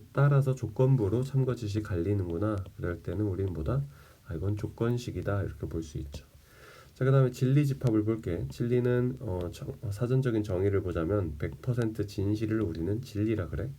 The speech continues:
그래서 뭐 진리는 나의 빛, 뭐 이런 서울대 표어 같은 거 있지. 그래서,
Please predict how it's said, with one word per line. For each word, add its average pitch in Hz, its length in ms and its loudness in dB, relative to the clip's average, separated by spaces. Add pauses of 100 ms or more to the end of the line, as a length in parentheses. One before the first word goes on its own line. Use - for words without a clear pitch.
(420)
그래서 - 160 -4
뭐 82 160 -2
진리는 107 500 4
나의 90 340 0
빛, 101 220 0
뭐 85 220 0
이런 85 240 0
서울대 113 800 0
표어 135 240 0
같은 104 260 -2
거 90 120 0
있지. 76 360 -6 (640)
그래서, 92 300 -4